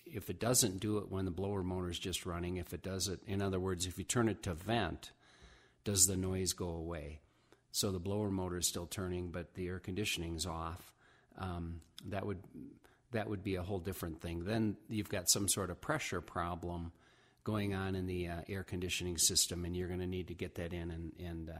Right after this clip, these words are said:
and have a professional check that and see what's causing that. Most often, if it's coming from the air conditioning system and you're getting a popping noise like that, uh, there's a blockage in the system somewhere, and it's trying to pump and it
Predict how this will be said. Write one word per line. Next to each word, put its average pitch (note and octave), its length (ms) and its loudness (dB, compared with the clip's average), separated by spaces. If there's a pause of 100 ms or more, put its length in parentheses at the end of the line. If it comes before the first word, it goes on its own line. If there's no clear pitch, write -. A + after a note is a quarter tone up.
(360)
and F2 200 -6
have F2 220 -4
a D#2+ 40 -10
professional E2+ 600 -4
check - 300 -4
that D#2 200 -4
and E2 120 -4
see G2 220 2
what's F2 260 -2
causing G2+ 640 2
that. D#2+ 380 -6 (480)
Most A#2 300 6
often, G#2+ 560 2
if - 260 -4
it's F2 160 0
coming A#2+ 320 2
from F2+ 200 -2
the F2+ 120 0
air F2 100 -2
conditioning F2 520 -2
system F2+ 420 0
and F2 100 0
you're F2 80 -2
getting F#2+ 260 0
a F2 60 -4
popping F2+ 480 -2
noise E2+ 320 -2
like D#2+ 220 -6
that, E2+ 300 -6 (600)
uh, E2+ 180 -2
there's F2+ 260 2
a F2 40 -2
blockage F2 600 -2
in E2 120 -4
the D#2+ 100 -4
system E2 440 2
somewhere, E2+ 360 0
and E2+ 100 -6
it's E2 140 2
trying G2+ 320 0
to E2+ 60 -4
pump E2+ 300 -4
and D#2+ 120 -4
it D#2 100 -8